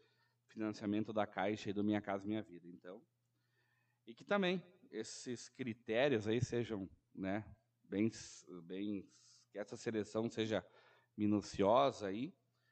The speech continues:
porque a gente tem casos aí antigos em Peruçara de pessoas que ganham casa,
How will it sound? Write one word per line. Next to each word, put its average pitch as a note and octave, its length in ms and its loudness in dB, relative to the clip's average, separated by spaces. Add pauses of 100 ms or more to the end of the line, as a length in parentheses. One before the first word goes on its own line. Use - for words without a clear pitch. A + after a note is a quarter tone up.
(220)
porque C3 240 -2
a F3+ 40 6
gente G3 300 4
tem G#3+ 400 6 (720)
casos C#3+ 640 8
aí C3 160 6
antigos C3+ 640 -2
em C3 80 0
Peruçara G#2+ 520 2
de D3+ 100 4
pessoas A#2 420 0
que B2 120 -4
ganham G#2 340 4
casa, E3+ 760 4